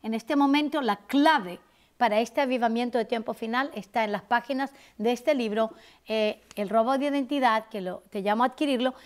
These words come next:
y en este mensaje. Por lo tanto, te llamo. <coughs> Ah, al diablo no le gusta nunca cuando hablo este mensaje. Siempre me trata de parar la voz.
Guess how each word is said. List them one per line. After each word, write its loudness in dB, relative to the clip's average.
y 0
en 0
este -4
mensaje. -2
Por -6
lo -6
tanto, -2
te 0
llamo. 2
<coughs> 4
Ah, 0
al -2
diablo 0
no 0
le 0
gusta -4
nunca -2
cuando -2
hablo -2
este -10
mensaje. -14
Siempre -2
me -2
trata -4
de -4
parar -4
la -4
voz. -14